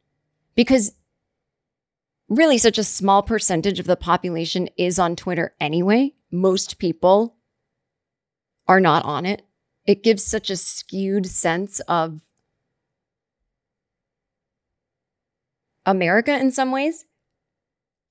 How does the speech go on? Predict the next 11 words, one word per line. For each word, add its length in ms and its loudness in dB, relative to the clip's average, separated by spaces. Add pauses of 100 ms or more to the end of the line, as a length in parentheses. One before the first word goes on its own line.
(1600)
And 140 2
in 100 4
some 220 0
ways, 260 2
it 200 0
does 280 0
give 460 -2
an 180 -4
important 800 -2
sense 380 0
of, 380 -2